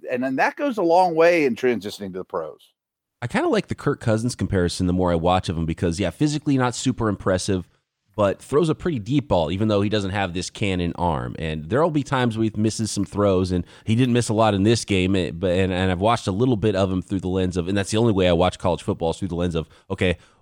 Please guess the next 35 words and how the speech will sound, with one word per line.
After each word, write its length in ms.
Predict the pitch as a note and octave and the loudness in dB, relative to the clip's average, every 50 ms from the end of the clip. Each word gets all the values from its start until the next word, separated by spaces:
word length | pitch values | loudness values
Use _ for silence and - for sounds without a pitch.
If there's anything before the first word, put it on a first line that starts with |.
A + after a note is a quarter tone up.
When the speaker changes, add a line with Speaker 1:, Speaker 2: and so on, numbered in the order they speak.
| _ _ _ _ _ _ - | _ _ _ _ _ _ 0
Speaker 2:
who's, 160 | B2+ B2 G#2 | 2 2 2
<laughs> 100 | G#2+ - | 2 2
who's 140 | - G#3 D3 | 4 4 2
gonna 220 | - - - A3 | 2 2 0 2
be 100 | D#3+ F3+ | 2 2
the 180 | D#3 D3+ D3 C#3 - | 2 2 2 2 2
next 260 | D3 C#3 - - - - C3+ - | 0 0 -2 -4 -4 -4 -4 -2
pro 300 | - - C3+ C3+ B2+ A#2+ | 0 2 4 4 4 4
player, 340 | G2+ - B2+ C3+ C3 A#2+ A2 | 2 2 2 4 4 4 4
like, 160 | G#2+ G#2+ G#2 | 4 2 2
Speaker 1:
Yeah. 80 | G2+ G#2+ | 2 2
Speaker 2:
scouting 340 | G#2 - B2 A#2+ A2+ A#2 A#2+ | 2 4 4 4 4 4 4
N 60 | A#2 | 4
F 100 | A2 - | 4 2
L 120 | A#2 G#2 | 2 2
players. 240 | F#2 B2 A2 G2 F#2+ | 2 2 2 0 0
It's 40 | F#2 | -2
the 60 | A#2 - | -2 0
only, 340 | C3 B2+ B2 A#2 A#2 A2 - - - - - - | 2 2 2 4 2 0 0 -4 -10 -16 -6 -2
'cause 100 | A#2 A2+ | 2 2
I 80 | A2+ | 4
don't 160 | B2+ A#2+ G#2 | 4 2 0
care 160 | - - A#2 G#2 | 0 0 0 2
about 200 | G2 G2+ F2+ - | 2 0 0 2
college 220 | G#2+ G2 F2+ - | 2 2 2 2
football 400 | - G2 F2 - F2+ E2+ E2 - - - - | 0 -2 -2 0 2 0 0 0 -4 -8 -4
at 120 | - F2+ F#2+ | 0 2 2
all, 180 | F#2+ F2+ E2+ | 4 4 4
and 80 | E2 F2 | 4 4
usually 240 | G2 G2+ F2+ F#2+ F#2 | 2 2 2 2 0
my 140 | F2 D#2+ | 0 0
Saturdays 480 | D#2+ - - F#2+ F2 E2 E2 E2 D#2+ D2+ | 0 0 0 0 2 2 0 0 -2 -4
are 60 | D#2+ | -4
taken 300 | - - F2+ E2+ - D#2+ | -4 -4 -4 -4 -4 -4
up 200 | E2 E2+ D#2 D#2 | -4 -4 -4 -6